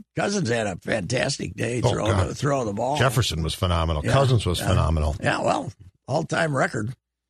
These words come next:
Speaker 2: Yep.
Speaker 1: And you lose to the Lions, two twenty. He's a, he, he should definitely get M V P consideration. It doesn't have to be a quarterback.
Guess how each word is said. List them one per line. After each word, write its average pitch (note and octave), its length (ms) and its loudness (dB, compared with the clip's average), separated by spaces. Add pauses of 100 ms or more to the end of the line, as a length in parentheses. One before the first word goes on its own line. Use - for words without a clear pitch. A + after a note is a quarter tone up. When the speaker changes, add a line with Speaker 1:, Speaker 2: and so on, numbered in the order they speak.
(320)
Speaker 2:
Yep. C3 180 2
Speaker 1:
And G2 100 0
you A#2+ 100 2
lose C#3+ 240 2
to C3 60 -2
the B2 80 0
Lions, A#2 540 0
two C#3 200 -4
twenty. G2 400 -4 (100)
He's - 260 -2
a, G#2 80 -6 (1000)
he, - 260 -4 (1080)
he C#4 160 -2
should F#4+ 380 0 (200)
definitely C3 600 0
get - 360 0
M A3+ 240 0
V A3+ 200 2
P G#3+ 240 -2
consideration. B3 880 2
It - 180 -4
doesn't E4 340 2
have D4 320 4
to E4 80 -6
be C#4 140 0
a C#4 80 4
quarterback. C4+ 640 4